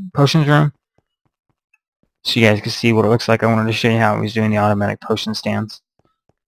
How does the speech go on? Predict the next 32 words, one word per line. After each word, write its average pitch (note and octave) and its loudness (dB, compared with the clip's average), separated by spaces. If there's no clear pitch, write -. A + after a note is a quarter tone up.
Uh, G2+ -6
so - -6
that G2+ 0
way G#2+ 2
if G2 -2
you A2 0
guys G#2+ 2
wanna G#2 0
do G#2+ -2
those G#2 0
in G#2 -2
your A2+ 4
own B2 6
world, A#2+ 2
you A2 -8
can. C3+ 2
And F#3 6
just F#3+ 2
to D#3 2
figure D#3 4
out B2+ 4
what D#3 2
to C#3+ -2
do D3+ 2
next, - 0
and B2 0
I B2 -2
think D#3 -4
I C3 4
have B2 2
an B2+ -2
idea. - -2